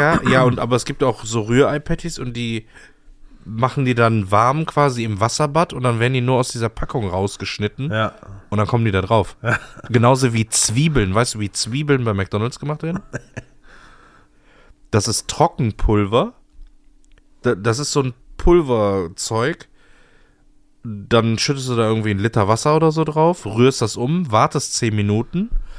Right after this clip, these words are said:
Speaker 1: dann gießt du das einmal durch ein Sieb ab, dass die Flüssigkeit wieder weg ist und dann hast du die Zwiebeln.
Speaker 2: Also über welche Zwiebeln reden wir? Über diese geschmorten?
Speaker 1: Die Zwiebeln, die auf dem Burger sind.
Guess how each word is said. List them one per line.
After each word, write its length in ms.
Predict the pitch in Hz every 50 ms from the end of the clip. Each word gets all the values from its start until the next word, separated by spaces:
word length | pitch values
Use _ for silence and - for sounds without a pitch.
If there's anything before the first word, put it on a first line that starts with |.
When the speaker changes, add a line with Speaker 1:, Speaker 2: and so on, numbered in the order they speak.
| - - - - - -
Speaker 1:
dann 200 | 120 117 117 113
gießt 480 | 104 113 117 143 165 - - - - -
du 200 | 135 131 127 123
das 260 | 107 117 113 - -
einmal 280 | - 123 123 123 117 101
durch 180 | 110 98 104
ein 100 | 107 101
Sieb 340 | 95 95 101 110 120 120 -
ab, 300 | - - 165 196 - -
dass 140 | - 104 -
die 80 | -
Flüssigkeit 580 | 95 - 113 117 113 135 127 - - 135 123 117
wieder 180 | 110 104 98 92
weg 180 | 113 110 -
ist 280 | 160 185 202 - - - _ _ _ _ _ _ _ _ _ -
und 60 | 113
dann 120 | 117 110
hast 180 | 113 120 - -
du 40 | 110
die 160 | 98 101 98
Zwiebeln. 520 | - - - - 147 147 127 95 87 87 - _ _ _ _ _ _ _ - 101 98 - - -
Speaker 2:
Also 220 | 101 104 92 107
über 240 | 104 101 107 101 101
welche 220 | 110 110 - - -
Zwiebeln 320 | - - 110 107 104 98
reden 200 | 92 117 120 117
wir? 60 | 110
Über 140 | 95 90 101
diese 580 | 92 98 98 98 104 101 101 98 98 95 92 92
geschmorten? 440 | - - 98 - - - 110 - 190
Speaker 1:
Die 60 | 135
Zwiebeln, 420 | - 147 170 233 226 226 202 190
die 100 | 175 185
auf 80 | 175 165
dem 120 | 160 170 165
Burger 320 | 196 208 196 160 127 117
sind. 260 | 110 107 107 101 98